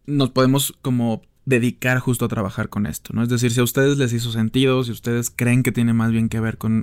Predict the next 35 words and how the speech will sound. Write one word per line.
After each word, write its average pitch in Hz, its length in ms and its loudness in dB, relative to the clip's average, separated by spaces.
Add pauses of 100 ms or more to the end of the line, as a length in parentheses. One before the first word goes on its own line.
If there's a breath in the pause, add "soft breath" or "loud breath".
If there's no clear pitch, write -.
con 107 180 -2
esto, 120 400 0
si 117 140 -4
ya 110 80 -2
han 113 100 2
checado 117 440 -2
varias 113 280 -2
opciones, 120 760 -2 (580 loud breath)
pues 185 320 4 (100)
pueden 180 600 2
darle 165 220 4
la 180 40 2
oportunidad 147 460 0
de 160 80 2
ver 147 160 2
si 139 100 -4
también 139 400 0
esto 135 300 -2
les 110 180 -6
funciona, 117 480 0
si 123 140 -4
también 120 400 0 (100)
coinciden, 123 640 2
eh, 107 380 -4
en 110 120 2
el 110 100 -2
sentido 113 380 0
de 110 260 0 (440 soft breath)
cómo 131 260 4
lo 123 140 2
tratamos, 117 800 0
cómo 117 320 -2
lo 113 80 -2
manejamos 117 840 -2
y 104 380 -6